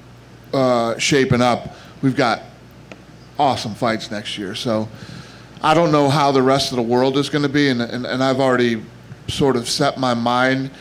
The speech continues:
I'm in a place where I don't give a shit what goes on with the rest of the world. I don't care.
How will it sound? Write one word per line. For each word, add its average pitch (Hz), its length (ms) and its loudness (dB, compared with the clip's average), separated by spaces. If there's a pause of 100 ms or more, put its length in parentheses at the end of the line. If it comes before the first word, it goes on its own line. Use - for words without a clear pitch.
(880)
I'm 131 160 0
in 139 80 4
a 120 60 0
place 135 460 0
where 117 320 0
I 131 100 0
don't 127 200 -2
give 120 180 -2
a 117 80 -8
shit - 260 -6
what 113 200 -10
goes 113 240 -6
on 110 180 -4
with 107 80 -10
the 117 80 -8
rest 110 260 -8
of 117 40 -12
the 110 80 -10
world. 107 400 -8
I 117 100 -6
don't 117 180 -10
care. 117 340 -2